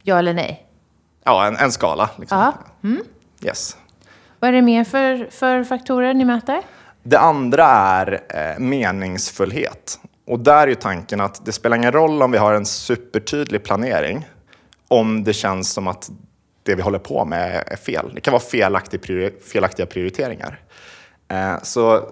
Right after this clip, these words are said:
Speaker 2: så den här meningsfullhetsdimensionen, den handlar ju om att vi ska helt enkelt lägga tiden på rätt saker.
Speaker 1: Har det någonting med att göra,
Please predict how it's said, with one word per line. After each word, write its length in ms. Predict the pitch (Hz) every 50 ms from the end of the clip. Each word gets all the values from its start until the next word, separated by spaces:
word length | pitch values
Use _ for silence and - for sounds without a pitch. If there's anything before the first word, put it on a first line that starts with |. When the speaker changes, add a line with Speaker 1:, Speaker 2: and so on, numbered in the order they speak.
| - -
Speaker 2:
så 140 | - - 127
den 100 | 117 127
här 60 | 127
meningsfullhetsdimensionen, 2750 | 131 139 135 120 113 113 110 104 104 - - - 104 101 92 107 101 98 95 - - - - - - - - - - - - - - - - - 117 107 104 110 101 101 101 104 101 - 147 156 160 165 139 117 95 95
den 220 | 101 110 127 147 147
handlar 300 | 135 120 107 101 101 98
ju 60 | 98
om 120 | 95 95
att 160 | 95 95 - 107
vi 80 | 98
ska 360 | - - - 98 92 95 95 107 - - -
helt 160 | 110 98 - 101
enkelt 240 | 92 92 95 -
lägga 320 | 104 98 95 92 101 98 92
tiden 400 | - - 101 90 85 92 87 85
på 100 | - -
rätt 220 | - 78 - -
saker. 580 | - - - 151 - - - - - - - - - - - - - - _ _ _ _ _ _ _ _ _
Speaker 1:
Har 120 | - 247 240
det 100 | 254 254
någonting 580 | 262 294 359 415 403 359 - 277 262 240 233
med 120 | 226 220 214
att 60 | 208
göra, 540 | 214 214 214 202 190 185 180 180 185 180